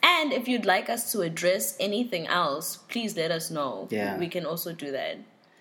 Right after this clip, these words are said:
Speaker 2: So we're trying to, we're trying to see what we can build with this, and it's just a fun activity for us to do. You know, um, as young couples, we like to do different activities. Now in Taiwan, you know, we had, we're blessed that we were able to,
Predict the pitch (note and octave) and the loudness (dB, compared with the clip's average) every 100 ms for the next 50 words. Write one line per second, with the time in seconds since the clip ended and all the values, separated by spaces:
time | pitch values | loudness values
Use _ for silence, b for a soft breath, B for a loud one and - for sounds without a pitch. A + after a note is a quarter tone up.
0 | b _ - G2 F#2+ G#2+ A#2+ A2 G#2 F2+ | b _ -8 -4 -2 2 2 2 0 0
1 | G#2+ B2 A2 - C3 B2+ A#2 G#2+ G#2 G#2+ | 2 2 2 2 2 4 2 0 0 0
2 | G#2+ F#2+ G#2+ G#2 F#2+ G#2 G#2 - G2 F#2+ | 0 0 0 0 -2 -2 0 0 -2 -4
3 | F2 B2 E3+ G3 E3+ D#3+ E3 D3+ - C#3 | -2 0 2 2 2 2 0 2 0 -2
4 | C#3 D3+ C3+ C3 B2+ - G#2+ B2 B2+ B2+ | -2 -2 0 0 0 -2 2 4 4 2
5 | G#2+ A2 G#2+ G2+ B B B B - - | 0 0 0 -4 B B B B -12 -8
6 | G2 G2 F#2+ F#2+ - G2+ G#2+ A2 A2 A2 | -4 -4 -4 -4 -6 -2 0 2 0 0
7 | A2 A2 G#2+ G2+ F#2 F#2 F#2 - F#2+ E2+ | -2 0 -2 -2 -2 -2 -2 -4 -4 -4
8 | D#2+ - G#2+ F#2+ A2 G2+ G2 E2+ G#2+ F#2+ | -4 -6 -4 -2 -4 -4 -6 -4 -4 -4
9 | - F#2+ F#2 - A#2+ B2+ B2+ C3 B2+ C#3 | -8 -8 -8 -2 0 2 2 2 4 4
10 | C#3+ C3 A2+ A2 G#2 G2+ A#2+ A#2+ A#2 - | 4 2 0 0 0 2 2 4 0 -4
11 | - - B2 G2+ C#3+ C3+ - - A2+ A2 | -16 -2 0 2 4 2 0 0 0 2
12 | A2 A2+ A2+ A2+ A2+ G#2 G2+ | 2 0 -2 0 0 0 -2